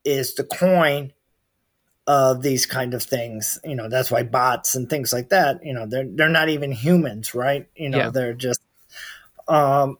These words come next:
Speaker 1: so all these kind of things, uh, stunt and deform what could potentially be useful. Uh, not a silver bullet,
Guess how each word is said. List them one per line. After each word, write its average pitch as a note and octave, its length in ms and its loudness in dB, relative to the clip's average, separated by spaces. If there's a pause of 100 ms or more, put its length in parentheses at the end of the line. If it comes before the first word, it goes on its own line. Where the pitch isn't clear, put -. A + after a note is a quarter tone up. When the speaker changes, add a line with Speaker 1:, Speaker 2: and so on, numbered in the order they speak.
(140)
Speaker 1:
so - 280 4
all A#3+ 340 6
these A3 260 -2
kind F#3 360 0
of D3+ 140 0
things, E3 580 0 (1200)
uh, - 40 -10 (200)
stunt - 720 2
and E3+ 140 2
deform D3 840 2 (800)
what D#3 420 0
could B3 280 0
potentially F3 800 2
be C3+ 440 -4 (360)
useful. F3+ 680 2 (120)
Uh, D#3 260 4
not C4 200 4
a G#3 60 4
silver D#3 360 4
bullet, D3 420 4